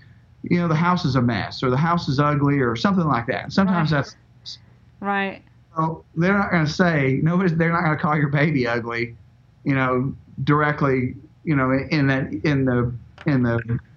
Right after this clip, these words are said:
Speaker 1: in writing. But if you call 'em, you say, "All right, hey man, what was the deal? Really, honestly, be honest with me. Tell me
Speaker 2: Mm-hmm.
Speaker 1: kinda what, what you thought of when you walked through there." And you can
Speaker 2: Mm-hmm.
Speaker 1: get, you can, you can dig deeper into it.
Speaker 2: Yep, exactly. So,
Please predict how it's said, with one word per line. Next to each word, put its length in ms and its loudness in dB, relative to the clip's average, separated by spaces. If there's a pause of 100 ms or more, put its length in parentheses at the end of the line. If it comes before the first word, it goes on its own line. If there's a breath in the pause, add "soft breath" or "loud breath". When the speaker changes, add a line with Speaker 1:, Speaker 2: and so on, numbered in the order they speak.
(100)
Speaker 1:
in 140 2
writing. 400 0
But 360 0
if 120 0
you 80 2
call 240 -2
'em, 100 0
you 60 2
say, 140 0
"All 80 2
right, 160 0 (160)
hey 120 0
man, 180 2
what 140 -2
was 120 0
the 100 2
deal? 240 2
Really, 280 0
honestly, 380 0
be 220 0
honest 220 -2
with 100 0
me. 60 -4
Tell 140 0
me 180 0 (560)
Speaker 2:
Mm-hmm. 240 -4
Speaker 1:
kinda 340 0 (300)
what, 120 0
what 180 2
you 80 2
thought 300 0
of 100 -2
when 160 0
you 80 0
walked 260 -4
through 120 -4
there." 160 -2 (240)
And 120 -2
you 60 0
can 120 0
Speaker 2:
Mm-hmm. 200 -2
Speaker 1:
get, 100 -16 (300)
you 140 0
can, 260 0
you 140 0
can 380 -2
dig 240 2
deeper 280 0
into 240 -2
it. 100 -14 (840)
Speaker 2:
Yep, 220 -4 (400 soft breath)
exactly. 600 -6 (360 loud breath)
So, 520 -4